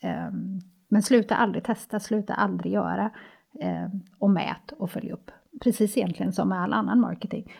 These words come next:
Fråga dina kunder, engagera dina kunder. Fråga dem om de vill se mer av på Instagram. Fråga dem, vi ska utveckla den här produkten, vill du ha den svart eller blå? Fråga, hur mycket skulle du vilja betala för den här produkten?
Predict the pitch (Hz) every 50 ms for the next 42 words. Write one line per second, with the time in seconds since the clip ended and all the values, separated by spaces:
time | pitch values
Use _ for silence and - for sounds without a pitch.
0 | - _ - - - 240 247 214 175 - - - 226 254 294 302 285 - - 285
1 | 226 190 - - - 196 190 180 - - - 233 247 294 277 233 233 240 240 220
2 | 220 214 - 208 202 214 - - - - 247 214 185 - - 185 277 311 - -
3 | 277 247 196 180 185 - - - 170 175 185 180 180 175 170 170 175 - - 180
4 | 180 - 180 - - - 208 - - 220 - - - - - - _ _ - -
5 | - 240 247 214 185 180 - 175 240 254 262 240 - - - - - 208 202 202
6 | - - 214 208 - - 165 165 - 202 202 - - 180 - 208 - - 196 180
7 | 190 190 - - 202 - 180 - - - - 196 190 202 202 170 180 202 190 180
8 | 170 - - - - - - 240 208 214 196 - - - 208 214 - - - -
9 | - - - _ - - 233 254 247 - - 202 214 233 240 233 226 226 214 -
10 | - - - - 175 185 196 185 196 196 - - - 180 - 190 - 180 - 180
11 | - 226 208 165 190 185 - - 196 - - - - -